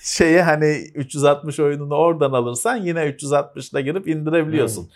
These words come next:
Speaker 1: Çünkü alınmışları indirtebiliyor. Tamamıyla erişilmez hale gelmiyor piye-, şey, e, network, live dükkanı. Ama üç yüz altmış içinden girip alamayacaksın
Speaker 2: Hmm.
Speaker 1: dükkandan.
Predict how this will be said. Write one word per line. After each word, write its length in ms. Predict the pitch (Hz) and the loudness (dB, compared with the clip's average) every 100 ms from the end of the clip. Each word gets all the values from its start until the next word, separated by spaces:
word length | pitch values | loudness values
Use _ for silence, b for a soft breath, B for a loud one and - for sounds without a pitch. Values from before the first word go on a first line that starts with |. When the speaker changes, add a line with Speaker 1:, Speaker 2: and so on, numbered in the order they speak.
| b - | b -8
Speaker 1:
Çünkü 240 | 135 - | -6 -2
alınmışları 840 | - 131 139 143 139 - 151 151 | 2 2 2 0 -8 -2 0 0
indirtebiliyor. 880 | 143 143 143 139 151 151 165 139 302 - _ | -4 -4 -6 0 0 2 2 2 0 -4 _
Tamamıyla 500 | 120 135 135 143 147 | -2 0 -2 0 2
erişilmez 600 | 120 117 - 131 139 131 | 2 -2 -6 -4 -4 2
hale 240 | 131 127 | 2 2
gelmiyor 460 | 131 131 131 110 95 | 2 0 0 -6 -6
piye-, 280 | 107 98 - | -2 -2 -4
şey, 300 | - 107 151 _ _ _ _ 160 80 | -6 -6 -6 _ _ _ _ -14 -10
e, 180 | 107 | -6
network, 560 | 110 104 - 175 311 - | -4 -6 -2 -2 -2 -6
live 400 | 110 101 151 110 | -2 0 -2 -8
dükkanı. 520 | 110 - 117 339 - B B B B B B _ | -12 -4 -2 -2 -8 B B B B B B _
Ama 460 | 190 190 285 - _ _ _ _ _ _ _ _ _ _ _ | 4 4 2 -2 _ _ _ _ _ _ _ _ _ _ _
üç 180 | 208 226 | -2 0
yüz 120 | 226 | 4
altmış 360 | 214 208 202 202 | 4 4 -6 -6
içinden 520 | - 165 151 143 143 | -6 -6 -2 -2 -2
girip 240 | 160 262 | -2 2
alamayacaksın 720 | 277 233 117 110 107 101 107 | 4 4 2 0 -2 -2 -6
Speaker 2:
Hmm. 520 | 101 90 _ _ - 127 | -8 -16 _ _ -10 -8
Speaker 1:
dükkandan. 640 | 110 - 110 135 285 339 | -6 0 0 2 -2 -4